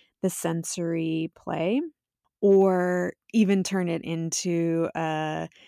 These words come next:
you know, sensation play massage where maybe you bring in a massage candle. Uh, massage candles are amazing because you, it, it,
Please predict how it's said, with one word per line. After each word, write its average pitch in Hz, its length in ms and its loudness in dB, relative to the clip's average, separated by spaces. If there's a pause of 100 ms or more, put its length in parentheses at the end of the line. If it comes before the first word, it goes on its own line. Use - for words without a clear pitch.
(140)
you 185 100 0
know, 160 180 0
sensation 160 1000 -6
play 156 840 -6
massage 165 680 -8
where 165 100 -8
maybe 156 260 -8
you 165 200 -10
bring 160 260 -8
in 165 340 -8 (120)
a 156 400 -4
massage 156 680 -6
candle. 202 720 -4 (600)
Uh, 175 300 0
massage 220 420 0
candles 233 400 4
are 165 160 0
amazing 156 560 -4
because 165 360 -6
you, 165 380 -2
it, 165 120 -8 (280)
it, 175 160 -4